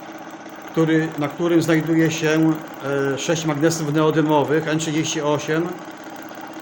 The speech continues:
o łącznej energii magnetycznej dwa i dwadzieścia jeden setnych joula. Jest to bardzo dużo, w związku z tym motor wykazu-, wykazuje dużą sprawność. Śmigło, jak powiedziałem, jest duże,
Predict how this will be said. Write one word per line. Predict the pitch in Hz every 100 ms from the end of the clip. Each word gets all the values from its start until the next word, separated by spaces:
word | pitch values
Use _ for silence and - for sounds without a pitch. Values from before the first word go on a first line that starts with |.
| - - - - -
o | 151
łącznej | 156 151 160 160 170
energii | 147 156 151 143 160 160 160
magnetycznej | 147 139 147 160 160 156 160 160 151 - - - - - - - 117
dwa | 127 160 165 151
i |
dwadzieścia | 147 160 165 -
jeden | 156 156
setnych | 160 156 147
joula. | 135 180 135
Jest | 123 -
to | 139
bardzo | 156 156
dużo, | 147 185 139 147
w |
związku | 147 147 156
z | 147
tym | 165 170 165 165 - - - - - - - - -
motor | 143 151 160 143
wykazu-, | 147 156 135 160
wykazuje | 143 147 151 170
dużą | 160 156 156
sprawność. | 156 156 117 113 - - - - - - - - - -
Śmigło, | - 170 170 170
jak | 160
powiedziałem, | 156 151 156 160 160 160
jest | 151 127
duże, | 131 170 135 156 175